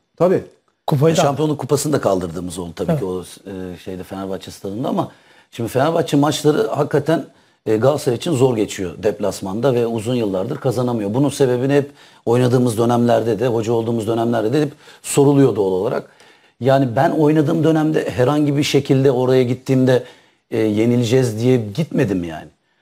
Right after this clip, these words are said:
Speaker 3: Ama çok ekstra bir, e, motivasyon da yoktu. Her maçı hazırlanmış gibi hazırlanıyordum.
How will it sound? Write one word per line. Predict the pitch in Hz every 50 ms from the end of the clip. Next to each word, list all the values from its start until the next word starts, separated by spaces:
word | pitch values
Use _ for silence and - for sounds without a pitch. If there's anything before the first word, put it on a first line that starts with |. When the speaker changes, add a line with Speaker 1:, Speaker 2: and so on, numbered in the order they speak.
| _ _ _ -
Speaker 3:
Ama | 110 117 135 127 120 - - _ _ _ _ -
çok | - 143 135 - -
ekstra | 180 - - - - 160 147 147 139
bir, | 151 151 131 - - - - - _ _ -
e, | 127 120 120 120
motivasyon | 123 131 131 135 139 143 143 139 139 - 170 160 156 143
da | 135 110
yoktu. | 101 92 - - - - -
Her | - - - 190
maçı | 185 165 151 139 - 139
hazırlanmış | 131 135 123 127 135 139 139 139 143 156 143 143 -
gibi | - 107 101 117 185
hazırlanıyordum. | 220 - 190 147 185 190 185 196 196 190 180 151 127 110 92